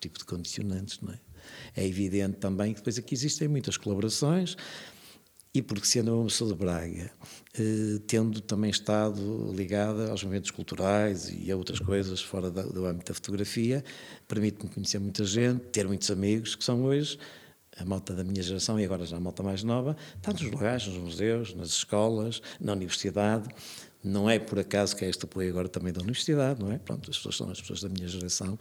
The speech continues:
e eu sou dos, dos, dos fundadores da universidade aqui em Braga. Antes disso não, não havia universidade em Braga,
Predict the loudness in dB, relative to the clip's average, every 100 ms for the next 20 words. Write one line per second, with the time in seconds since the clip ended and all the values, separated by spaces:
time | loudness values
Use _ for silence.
0 | -10 -16 -18 -18 -14 -10 -8 -8 -10 -16
1 | -20 _ -6 -4 -2 -4 -6 -12 -10 -10
2 | -10 -10 -6 -2 2 4 4 4 2 2
3 | 4 4 4 0 0 4 4 4 0 -4
4 | -14 -2 2 4 4 2 2 0 2 2
5 | 2 2 2 2 2 2 0 0 0 -2
6 | -2